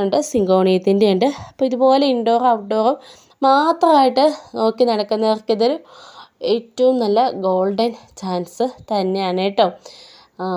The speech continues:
പതിനഞ്ച് രൂപയ്ക്ക് നിങ്ങൾക്ക് കട്ടിങ്ങുകളാണെങ്കിൽ വാങ്ങിയാൽ തന്നെ നമുക്ക് ഇഷ്ടം പോലെ നല്ല രീതിയിൽ, ആ, പിടിപ്പിച്ചെടുക്കാൻ പറ്റുന്ന ഒക്കെ ആയിട്ടുള്ള പ്ലാന്റുകൾ തന്നെയാണ് നമ്മൾ ഇന്നത്തെ ഈ വീഡിയോയിൽ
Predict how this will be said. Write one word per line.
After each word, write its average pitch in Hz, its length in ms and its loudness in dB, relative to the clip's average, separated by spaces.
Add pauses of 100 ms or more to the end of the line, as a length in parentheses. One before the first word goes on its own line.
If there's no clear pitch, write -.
(100)
പതിനഞ്ച് 202 400 -2
രൂപയ്ക്ക് 196 380 -4
നിങ്ങൾക്ക് 190 260 -4
കട്ടിങ്ങുകളാണെങ്കിൽ 202 800 -2 (320)
വാങ്ങിയാൽ 190 400 -2
തന്നെ 196 180 -4
നമുക്ക് 202 300 -6
ഇഷ്ടം - 320 -4
പോലെ 233 220 2
നല്ല 233 340 0
രീതിയിൽ, 233 300 0 (560)
ആ, 208 40 -4 (240)
പിടിപ്പിച്ചെടുക്കാൻ 220 720 0
പറ്റുന്ന 208 300 0 (240)
ഒക്കെ 277 260 -2
ആയിട്ടുള്ള 254 400 2
പ്ലാന്റുകൾ 202 500 0
തന്നെയാണ് 196 400 2 (540)
നമ്മൾ 233 200 0 (200)
ഇന്നത്തെ 220 340 2 (400)
ഈ 226 40 4 (160)
വീഡിയോയിൽ 185 440 2